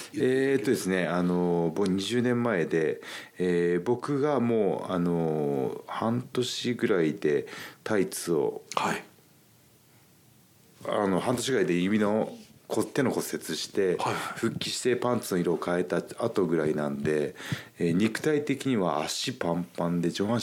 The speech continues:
Speaker 1: 身もパンパンで、
Speaker 2: はい。
Speaker 1: 百十キロぐらいあったんですかね。
Speaker 2: あら。
Speaker 1: 一番体重、最高体重が重たいぐらいの時で。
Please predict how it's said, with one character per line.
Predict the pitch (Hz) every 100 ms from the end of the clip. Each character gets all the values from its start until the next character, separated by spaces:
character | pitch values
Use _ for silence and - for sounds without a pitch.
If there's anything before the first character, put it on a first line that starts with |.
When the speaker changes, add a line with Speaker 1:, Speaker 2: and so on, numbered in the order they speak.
| -
Speaker 1:
身 | 85
も |
パ | - 76
ン |
パ | 76 76
ン | 80
で、 | 76 69 -
Speaker 2:
は | - - -
い。 | - - -
Speaker 1:
百 | - 110 - 151
十 | 101 - - 123 127 -
キ | -
ロ | 139
ぐ | 127
ら | 120
い | 76
あ |
っ | 69 -
た | -
ん | 67
で |
す | -
か | 65
ね。 | 73
Speaker 2:
あ | 90
ら。 | 90
Speaker 1:
一 | 87 - -
番 | 139
体 | 127 139
重、 | 123
最 | 123 131
高 | 127 135
体 | 135
重 | 104 87
が | 76
重 | 85
た | 85
い | 78
ぐ | 76
ら | 65
い |
の | -
時 | 67 69
で。 | 65 71